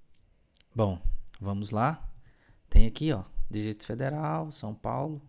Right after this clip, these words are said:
G O. Quando eu escolho G O, ele mostra, olha só, as cidades, Aparecida de Goiânia,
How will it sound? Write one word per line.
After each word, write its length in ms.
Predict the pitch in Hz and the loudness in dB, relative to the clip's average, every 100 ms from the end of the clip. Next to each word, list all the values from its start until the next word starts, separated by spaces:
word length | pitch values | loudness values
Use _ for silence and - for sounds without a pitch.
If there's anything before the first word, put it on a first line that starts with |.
| - | -16
G 220 | 113 123 | -6 -2
O. 180 | 101 80 - _ _ _ _ | -2 -4 -14 _ _ _ _
Quando 200 | - 107 | -12 -6
eu 40 | 107 | -6
escolho 380 | - - 139 160 | -6 -4 -4 -4
G 180 | 170 | -4
O, 240 | 160 151 175 - - - _ _ _ _ _ _ _ _ _ _ _ _ _ _ _ _ _ _ _ _ _ _ _ _ _ _ _ _ _ _ _ _ _ _ _ _ _ _ _ _ _ _ | -2 -4 -6 -10 -14 -14 _ _ _ _ _ _ _ _ _ _ _ _ _ _ _ _ _ _ _ _ _ _ _ _ _ _ _ _ _ _ _ _ _ _ _ _ _ _ _ _ _ _
ele 220 | - 101 113 | -10 -6 -4
mostra, 480 | 101 95 127 - | -4 -6 -6 -10
olha 160 | 104 98 | -10 -10
só, 220 | - 98 | -10 -10
as 60 | 98 | -10
cidades, 440 | - 98 101 131 | -10 -8 -8 -10
Aparecida 500 | 110 90 95 - 95 | -12 -12 -12 -12 -12
de 120 | 98 | -12
Goiânia, 720 | 110 151 123 131 139 123 107 | -8 -6 -6 -6 -6 -6 -8